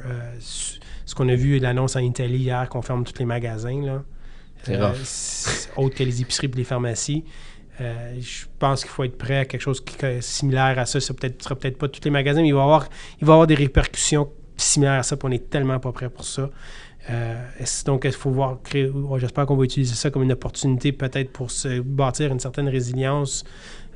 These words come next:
Speaker 1: euh, pour, pour, pour d'autres éventuels événements, malheureusement,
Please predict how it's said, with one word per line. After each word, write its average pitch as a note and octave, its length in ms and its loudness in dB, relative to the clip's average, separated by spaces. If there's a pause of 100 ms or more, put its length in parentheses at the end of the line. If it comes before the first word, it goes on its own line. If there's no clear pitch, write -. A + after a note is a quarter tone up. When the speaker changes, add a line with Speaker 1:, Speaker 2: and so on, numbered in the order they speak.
Speaker 1:
euh, A#2+ 500 -2 (100)
pour, A#2+ 240 -2
pour, B2 300 -4
pour - 220 -4
d'autres C3 340 6
éventuels C3 460 4
événements, B2+ 400 4
malheureusement, B2 640 0